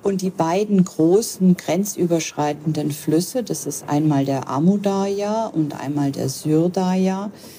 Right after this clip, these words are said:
die fließen durch alle fünf zentralasiatischen Länder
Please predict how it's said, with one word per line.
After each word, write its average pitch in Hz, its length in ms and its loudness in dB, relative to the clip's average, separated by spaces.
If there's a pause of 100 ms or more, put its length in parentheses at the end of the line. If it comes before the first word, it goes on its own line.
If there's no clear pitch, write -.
(280)
die 208 280 2
fließen 202 760 0
durch 156 320 0
alle 185 420 2
fünf 185 480 2
zentralasiatischen 147 1300 -2
Länder 190 540 2